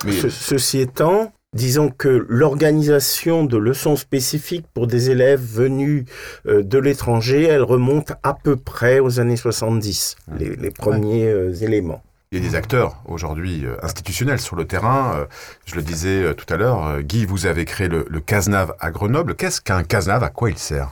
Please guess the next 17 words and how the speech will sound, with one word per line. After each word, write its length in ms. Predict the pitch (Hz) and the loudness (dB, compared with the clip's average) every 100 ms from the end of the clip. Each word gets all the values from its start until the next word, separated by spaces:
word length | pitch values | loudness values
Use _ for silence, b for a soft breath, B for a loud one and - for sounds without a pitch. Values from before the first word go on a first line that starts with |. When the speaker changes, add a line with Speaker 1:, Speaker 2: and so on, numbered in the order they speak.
| - | -6
Speaker 2:
Un 220 | - 131 | 0 0
casnaf, 460 | 131 127 139 165 170 | 2 2 4 2 2
c'est 220 | 147 131 | 0 2
un 80 | 123 | 0
centre 340 | - 156 - | 2 0 0
académique 520 | 120 143 135 143 180 | 2 2 2 2 0
pour 140 | - 123 | 2 4
la 80 | 117 | 4
scolarisation 1040 | - 147 139 135 151 131 - - 156 175 | 2 2 4 2 2 2 2 0 2 4
des 140 | 147 | 4
nouveaux 420 | 127 135 135 143 131 | 2 2 2 2 2
arrivants 440 | 131 120 139 170 | 0 0 0 2
et 100 | 147 | 0
des 380 | 110 127 127 113 | 0 0 0 0
enfants 260 | 110 123 | -2 -2
du 100 | 127 | -2
voyage. 560 | 123 117 95 - - | 2 2 0 -4 -10